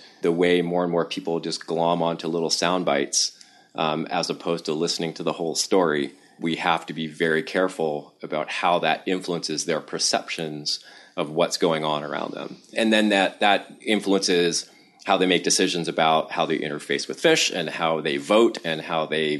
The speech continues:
shop and how they do other things. And, you know, I think we just have to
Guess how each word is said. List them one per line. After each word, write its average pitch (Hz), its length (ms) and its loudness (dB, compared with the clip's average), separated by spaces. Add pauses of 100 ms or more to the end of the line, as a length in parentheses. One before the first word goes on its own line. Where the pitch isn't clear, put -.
(160)
shop 90 540 -2
and 69 180 -6
how 73 140 -4
they 71 120 -6
do 65 160 -4
other 67 140 -4
things. - 340 -8
And, 76 240 -6 (380)
you 90 80 -2
know, 85 80 2
I 82 80 2
think - 220 -2
we 87 100 -2
just 82 180 -2
have 82 240 0
to 80 360 -2